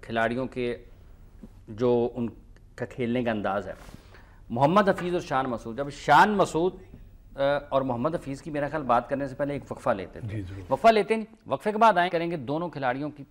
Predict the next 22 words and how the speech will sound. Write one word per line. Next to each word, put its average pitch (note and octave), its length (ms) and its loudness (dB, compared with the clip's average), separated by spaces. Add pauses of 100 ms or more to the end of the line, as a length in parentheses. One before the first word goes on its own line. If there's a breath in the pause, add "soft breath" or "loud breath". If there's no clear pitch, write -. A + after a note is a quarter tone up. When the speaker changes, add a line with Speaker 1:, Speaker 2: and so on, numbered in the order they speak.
Speaker 1:
तकनीक E3+ 360 -4
के F#3 100 0
हवाले A#2+ 260 2
से A2+ 180 -6 (340 soft breath)
कि C3 60 -4
जब E3 140 0
ये F#3 60 -2
इनिंग्स D#3+ 360 -2
का F3+ 120 0
आगाज़ D3 340 4
कर, D3+ 100 -2
ओल्ड C#3+ 280 -4
ट्रैफर्ड C3+ 280 -4
टेस्ट D3+ 220 -6
के F3+ 80 -4
हवाले D#3+ 260 2
से। F3+ 120 -8
अच्छा D#3 260 -4
जी, G3 280 -2
शाहिद E3+ 260 2
अनवर E3 160 -2
साहब F#3 280 -4